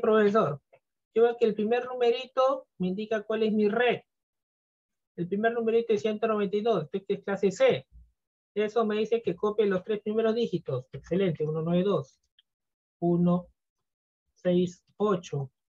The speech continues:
Dos. Listo, profesor. Estos tres primeros dígitos son la red. Y como los dos primeros dígitos son la red y esto es clase C, la mascarita me dice que ambos son para I P nativa y de broadcast. Punto. Eso no se discute.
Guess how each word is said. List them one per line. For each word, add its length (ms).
Dos. 500
Listo, 400
profesor. 400
Estos 260
tres 220
primeros 320
dígitos 520
son 220
la 100
red. 300
Y 100
como 280
los 180
dos 240
primeros 260
dígitos 220
son 180
la 100
red 380
y 100
esto 160
es 80
clase 320
C, 360
la 180
mascarita 600
me 120
dice 220
que 160
ambos 320
son 240
para 240
I 100
P 200
nativa 360
y 40
de 100
broadcast. 520
Punto. 360
Eso 160
no 100
se 120
discute. 540